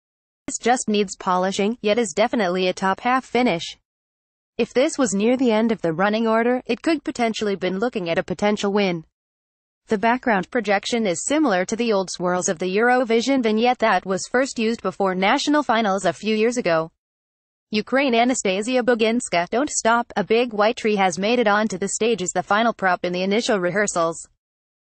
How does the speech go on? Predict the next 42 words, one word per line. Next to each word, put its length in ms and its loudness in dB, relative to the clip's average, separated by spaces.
Anastasia 640 0
and 180 2
her 100 -4
backing 400 0
dancer 360 -2
start 320 0
by 120 0
sitting 360 0
on 120 -2
the 80 2
tree, 420 -2
a 160 2
la 260 4
Nathan 320 -2
Trent 320 0
for 180 2
Austria 480 -2
in 200 -2
Kiev. 460 -4
During 220 2
the 100 0
performance, 720 0
whilst 280 -2
the 100 -2
guitarist 640 0
stays 320 0
in 140 0
situ, 800 0
another 320 2
violinist 600 2
on 160 2
the 100 0
right 260 2
on 160 2
the 80 -2
stage 380 0
is 160 -2
raised 440 0
up 220 0
into 160 2
the 160 0
air. 280 0